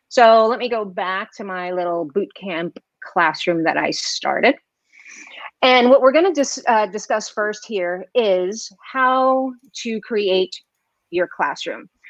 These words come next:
When you are, when you first go to Google Classroom, if you don't have any classes set up at all,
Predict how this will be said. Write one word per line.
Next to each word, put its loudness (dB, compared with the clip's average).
When 6
you 8
are, 4
when -4
you -2
first 2
go 2
to -6
Google -2
Classroom, -6
if -6
you 0
don't 4
have 4
any 0
classes -2
set -2
up 0
at -4
all, -4